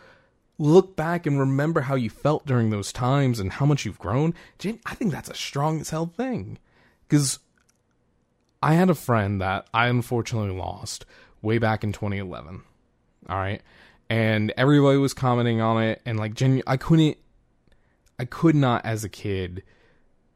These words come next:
put myself out there to say anything about them, 'cause, you know, it wasn't, it didn't feel right. I didn't know him like that. Or rather, I knew him like that, but no one else knew I knew him like that.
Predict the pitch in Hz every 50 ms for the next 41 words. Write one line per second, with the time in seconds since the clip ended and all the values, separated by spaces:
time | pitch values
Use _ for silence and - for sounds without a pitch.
0 | _ _ _ _ _ _ _ - - - 139 131 127 123 - 123 120 117 107 -
1 | - 120 113 104 - - - 95 101 - - 104 98 92 98 - - - - 104
2 | 95 95 101 98 92 - 95 98 92 87 - 87 90 92 - - 92 95 90 -
3 | 110 98 - - - - 160 165 147 123 107 98 95 101 110 113 123 - _ _
4 | _ _ _ _ _ _ _ _ _ _ _ _ _ _ - 156 143 139 143 143
5 | 139 135 147 143 135 - - _ _ _ _ _ _ _ _ _ _ _ 165 151
6 | - - _ _ - 160 147 147 147 151 151 151 143 135 - 160 165 160 143 -
7 | - 85 82 85 76 - - _ - 117 127 135 135 131 127 135 143 143 117 98
8 | 87 85 85 85 - - 90 64 - - 73 - - _ _ _ _ _ _ _
9 | _ - 139 147 156 151 143 139 - 135 139 147 151 165 180 175 156 135 131 120
10 | 113 110 - 113 113 113 120 135 123 117 123 131 135 139 143 131 127 139 139 123
11 | - - 95 87 87 80 78 80 82 87 82 69 76 60 60 67 65 64 65 -
12 | - - - 87 -